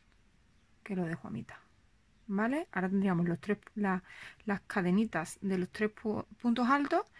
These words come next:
y esta que sería la, la que llevo de corrida del, del, del anterior, del punto anterior. Entonces, cierro todo junto y hago una cadeneta. Vuelvo a hacer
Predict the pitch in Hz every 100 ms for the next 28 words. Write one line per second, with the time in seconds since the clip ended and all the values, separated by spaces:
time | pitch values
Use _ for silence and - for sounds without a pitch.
0 | - - _ _ 262 277 - 247 254 -
1 | 269 240 208 202 220 214 190 - 190 185
2 | 185 190 202 196 190 185 180 170 _ _
3 | 196 196 180 180 196 208 180 165 170 165
4 | 170 160 156 156 170 156 143 160 156 131
5 | _ _ 185 185 170 160 147 160 131 -
6 | - - - - 190 175 - _ _ _
7 | _ - - 254 262 262 208 180 156 156
8 | - - _ _ _ _ _ _ _ _
9 | _ - - _ _ _ _ _ _ _
10 | 269 277 - _ 196 180 175 180 185 190
11 | 202 202 185 - _ _ _ _ _ _
12 | _ _ _ _ _ _ _ _ _ _
13 | _ _ _ _ _ _ _ _ 190 180
14 | 175 180 - 202